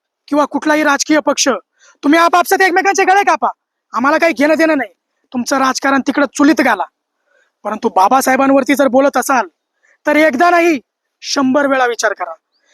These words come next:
आणि या, अन्यथा या देशातील जनता तुम्हाला नागडं करून आणल्याशिवाय राहणार नाही. अहो, बाबासाहेब म्हणजे आमच्या जिव्हाळ्याचा विषय आणि आंबेडकर या एका नावासाठी आम्ही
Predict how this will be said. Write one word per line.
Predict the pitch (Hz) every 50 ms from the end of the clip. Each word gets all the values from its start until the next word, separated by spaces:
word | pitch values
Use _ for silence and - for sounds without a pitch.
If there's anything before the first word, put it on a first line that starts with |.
| _ _ -
आणि | 262 294 339
या, | 370 381 370 359 285 - -
अन्यथा | - 330 349 381 392 - 392 392
या | 392 392
देशातील | 330 381 339 - 381 - 392 381 277
जनता | 330 320 320 254 - 320 262 233 233 _ _ _ _ _ _ _ _
तुम्हाला | - 247 269 285 269
नागडं | 247 226 240 247 254 269 277 269
करून | - 269 277 262
आणल्याशिवाय | 208 208 247 247 254 233 - 254 240 233
राहणार | 220 214 214 220 202
नाही. | - _ _ _ _ _ _ _ _ - - - -
अहो, | 208 208 -
बाबासाहेब | 196 196 208 233 247 240 247 247 247 233
म्हणजे | 240 247 226 262
आमच्या | 247 240 240 - 254 240
जिव्हाळ्याचा | - 220 226 240 247 240 - 262
विषय | 240 226 214 - 226 196 - _ _ _ _ _ _ _ _ _ _ _ _ _ _ _
आणि | 208 214
आंबेडकर | 202 202 202 208 226 254 247 254 - 277 247 202 - _ _ _ _ _ _ _ -
या | - 330 339 359
एका | 370 - 403 392
नावासाठी | 381 370 370 392 381 359 359 349 - 370 339 269 208 _ _ _ _ _ _ -
आम्ही | 185 233 254 285